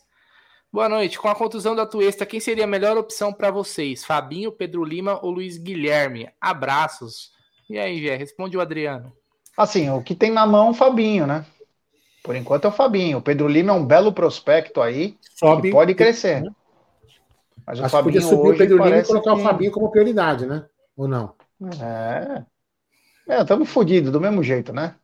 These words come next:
Speaker 2: É se correr o bicho pega, se ficar o bicho come.
Speaker 1: É que também
Speaker 2: O
Speaker 1: o
Speaker 2: problema
Speaker 1: Pedro
Speaker 2: é que
Speaker 1: Lima, o Pedro Lima e o
Speaker 2: testar
Speaker 1: Fabinho são
Speaker 2: ele.
Speaker 1: jogadores, são jogadores diferentes, né?
Speaker 2: É.
Speaker 1: Característica, o Luiz Guilherme não entra nessa, não entra nessa porque
Speaker 3: Não.
Speaker 1: o Luiz Guilherme é um meia mais ofensivo.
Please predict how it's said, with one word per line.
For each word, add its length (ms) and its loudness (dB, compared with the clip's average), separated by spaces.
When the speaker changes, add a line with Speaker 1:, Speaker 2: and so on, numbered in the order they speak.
Speaker 2:
É 120 -8
se 120 -4
correr 280 4
o 40 6
bicho 280 0
pega, 280 4
se 140 -4
ficar 240 2
o 60 4
bicho 260 -6
come. 380 0
Speaker 1:
É 80 -6
que 100 -16
também 260 -4
Speaker 2:
O 40 6
Speaker 1:
o 20 6
Speaker 2:
problema 220 6
Speaker 1:
Pedro 140 -2
Speaker 2:
é 20 -4
que 80 -4
Speaker 1:
Lima, 480 -4
o 80 -18
Pedro 240 -6
Lima 180 -8
e 0 -
o 40 -2
Speaker 2:
testar 200 6
Speaker 1:
Fabinho 160 -8
são 160 6
Speaker 2:
ele. 120 4
Speaker 1:
jogadores, 460 -2
são 280 -8
jogadores 420 -4
diferentes, 800 -8
né? 220 -12
Speaker 2:
É. 340 0
Speaker 1:
Característica, 560 -4
o 60 -2
Luiz 200 0
Guilherme 360 0
não 160 0
entra 260 -2
nessa, 440 -2
não 120 -4
entra 240 -4
nessa 280 -4
porque 260 0
Speaker 3:
Não. 80 -2
Speaker 1:
o 40 -4
Luiz 140 -8
Guilherme 360 -6
é 40 0
um 60 0
meia 420 0
mais 320 -4
ofensivo. 720 -10